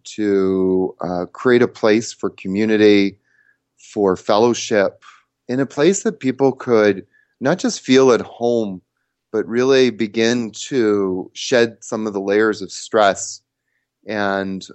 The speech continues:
ask the important life questions. Who am I?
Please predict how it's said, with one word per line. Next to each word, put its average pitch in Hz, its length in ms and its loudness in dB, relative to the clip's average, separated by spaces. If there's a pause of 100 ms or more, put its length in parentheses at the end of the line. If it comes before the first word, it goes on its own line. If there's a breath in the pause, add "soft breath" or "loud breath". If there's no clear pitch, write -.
(320)
ask 110 360 0 (140)
the 98 460 -12 (240)
important 107 720 -8
life 98 320 -2
questions. 87 680 -6
Who 113 200 -8
am 95 200 -4
I? 92 340 -2